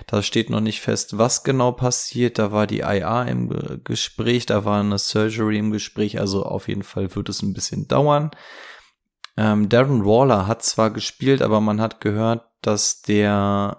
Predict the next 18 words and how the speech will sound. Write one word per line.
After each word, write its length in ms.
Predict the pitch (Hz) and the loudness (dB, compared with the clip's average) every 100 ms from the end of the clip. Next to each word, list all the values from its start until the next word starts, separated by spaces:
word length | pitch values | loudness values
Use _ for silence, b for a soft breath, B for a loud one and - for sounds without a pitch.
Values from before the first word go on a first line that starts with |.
| - | -4
ähm, 360 | 98 101 101 | -2 0 -2
anhaltende 480 | - 113 117 117 117 | -2 0 0 0 -2
Probleme 500 | 101 104 104 131 139 | -4 -4 2 2 4
hat, 140 | 101 98 | 2 0
und 80 | |
zwar 200 | 95 - | -4 -4
die, 160 | 101 110 | -4 -4
die 140 | 110 | -2
ihn 220 | 107 104 95 | 0 0 0
auch 400 | 104 101 - - | -2 -2 -6 -14
letztes 640 | 76 85 104 113 - - | -8 -4 -2 -4 -4 -2
Jahr 140 | 104 98 | -2 -2
schon 180 | - | -4
so 100 | 98 | -4
ein 100 | 98 | -2
bisschen 280 | 95 - 98 | -2 -2 -2
gestört 420 | 95 - 101 95 | -2 -2 -2 0
haben. 300 | 104 101 123 | 0 0 0